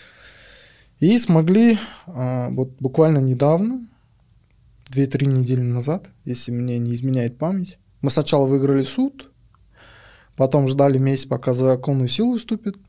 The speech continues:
После того, как она вступила в законную силу, мы взяли исполнительный лист, направили часычнику, и часы ей взыскал триста девяносто три тысячи. Триста, нет, четыреста с чем-то,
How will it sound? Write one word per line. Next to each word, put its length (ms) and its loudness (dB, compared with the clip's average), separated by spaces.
После 240 2
того, 140 2
как 160 -6
она 160 0
вступила 340 -2
в 60 -2
законную 440 -2
силу, 260 -4
мы 120 -2
взяли 280 0
исполнительный 680 -4
лист, 300 -6
направили 520 -2
часычнику, 600 -6
и 100 -6
часы 260 -6
ей 160 2
взыскал 420 -2
триста 360 -4
девяносто 400 -4
три 200 -8
тысячи. 460 -14
Триста, 640 0
нет, 220 2
четыреста 800 0
с 20 -6
чем-то, 420 -2